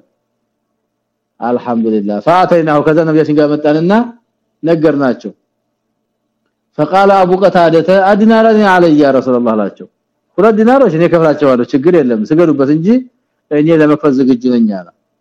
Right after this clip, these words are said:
እሱ አይጠየቅም ኢንሻአላህ። ፈቃለ ረሱሉላህ ሰለላሁ ዐለይሂ ወሰለም «ሐቀል ገሪም፣ ይሄ እንግዲህ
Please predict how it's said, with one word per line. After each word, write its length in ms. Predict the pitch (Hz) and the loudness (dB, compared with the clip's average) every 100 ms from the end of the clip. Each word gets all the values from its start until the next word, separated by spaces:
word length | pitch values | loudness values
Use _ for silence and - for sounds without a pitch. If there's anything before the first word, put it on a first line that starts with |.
| _ _ _ _ _ _ _ | _ _ _ _ _ _ _
እሱ 140 | 131 - | -12 -2
አይጠየቅም 480 | 156 151 147 139 127 | 0 0 0 0 -2
ኢንሻአላህ። 440 | 117 110 98 82 _ _ _ _ _ _ _ _ _ | -4 -6 -10 -14 _ _ _ _ _ _ _ _ _
ፈቃለ 340 | 123 151 160 156 147 | -10 -2 0 2 2
ረሱሉላህ 540 | 135 143 135 135 143 | 0 0 0 0 0
ሰለላሁ 500 | 123 135 131 131 127 127 | 0 -2 0 0 0 0
ዐለይሂ 260 | 123 135 143 | 0 0 0
ወሰለም 460 | 151 175 190 226 233 - _ _ _ _ | 0 0 0 0 -2 -8 _ _ _ _
«ሐቀል 360 | 113 120 143 147 | -8 -6 -2 0
ገሪም፣ 500 | 139 151 175 202 233 269 - _ _ _ _ _ _ _ _ _ _ _ _ _ - | 2 2 4 2 2 -2 -6 _ _ _ _ _ _ _ _ _ _ _ _ _ -4
ይሄ 100 | 127 | 0
እንግዲህ 380 | 147 151 185 | 2 2 2